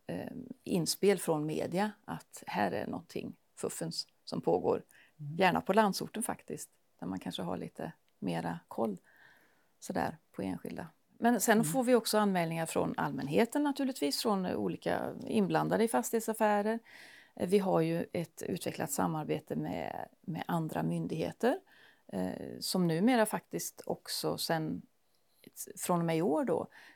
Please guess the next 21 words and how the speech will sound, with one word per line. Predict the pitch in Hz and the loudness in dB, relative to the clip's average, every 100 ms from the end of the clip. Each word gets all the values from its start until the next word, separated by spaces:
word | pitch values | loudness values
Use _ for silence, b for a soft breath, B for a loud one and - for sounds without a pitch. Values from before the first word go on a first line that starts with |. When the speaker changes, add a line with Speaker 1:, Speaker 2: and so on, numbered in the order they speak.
| B - | B -8
Speaker 1:
eh, | - | -6
också | - - - | -4 0 0
innebär | 170 160 - - | 0 0 0 -2
att | - - | -6 -8
vi | - | -6
faktiskt | - - 160 - | -8 -8 -12 -6
får | - | -6
prata | - - 151 - - 117 - _ _ _ _ _ _ | -4 -2 -2 -2 -2 -2 -2 _ _ _ _ _ _
klarspråk, | - 185 180 - 233 262 254 | 4 6 6 4 8 8 8
alltså | 165 165 | 2 2
det | 160 | -2
vill | 160 | 0
säga | 165 156 | 0 0
vi, | 151 - - | 0 -4 -4
vi | 165 | -4
får | - 170 | 0 0
namn | 160 165 247 233 180 165 | 2 4 4 4 2 -2
och, | - 82 - | -4 -8 -10
och | - | -10
så | - | -6
vidare. | 180 - - | -4 -4 -6